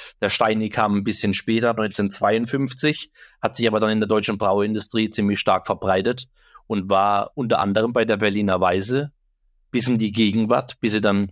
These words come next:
ja, mehr oder weniger kurzfristig ausgestorben war, war die, die Flasche der Wahl. Und zu guter Letzt habe ich noch einen Fun-Fact aus der geschichtlichen Ecke, um einfach darzustellen, was man mit Flaschen alles so machen kann.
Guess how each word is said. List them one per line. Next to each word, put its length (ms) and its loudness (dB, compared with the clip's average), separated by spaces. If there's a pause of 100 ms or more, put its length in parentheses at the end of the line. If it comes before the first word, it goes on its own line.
ja, 180 2
mehr 200 2
oder 160 2
weniger 280 2
kurzfristig 600 -4
ausgestorben 720 0
war, 400 0
war 120 2
die, 400 0
die 300 -2 (340)
Flasche 580 -2 (200)
der 120 2
Wahl. 380 0 (180)
Und 320 -2 (160)
zu 180 -2
guter 260 0
Letzt 460 -2 (140)
habe 220 -2
ich 60 0
noch 100 0
einen 100 0
Fun-Fact 680 -4 (480)
aus 140 0
der 100 2
geschichtlichen 600 0
Ecke, 380 -2 (120)
um 160 -2
einfach 280 0
darzustellen, 760 0
was 140 0
man 120 0
mit 140 -2
Flaschen 400 0
alles 260 -2
so 80 -4
machen 320 0
kann. 360 -2